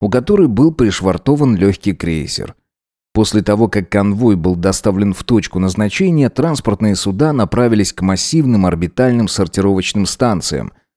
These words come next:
чтобы передать на них свой груз и принять новый. Огромные, тяжеловесные и неповоротливые транспорты больше всего напоминали древних китов со старой земли.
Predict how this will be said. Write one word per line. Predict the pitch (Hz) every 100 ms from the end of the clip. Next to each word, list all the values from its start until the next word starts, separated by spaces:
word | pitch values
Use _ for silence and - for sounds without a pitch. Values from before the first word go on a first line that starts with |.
| _
чтобы | - 233 196
передать | 110 90 92 - 98
на | 87
них | 95 131 - _ -
свой | - 147 127
груз | 82 98 143 127
и | 98 87
принять | - 85 90 78 -
новый. | 80 67 - - _ _ _ _ _ _
Огромные, | 87 87 113 135 120 82 62 50 - _ _ _ -
тяжеловесные | 123 120 117 113 151 110 92 85
и | 95
неповоротливые | 123 107 107 117 131 - 107 107
транспорты | - 123 117 - 110 95 104
больше | 107 147 120 117
всего | - 110 107
напоминали | 104 95 104 139 120 104
древних | 95 120 104 104 -
китов | 98 85 - 117
со | - 104
старой | 87 - 95 87 85
земли. | 82 82 78 62 58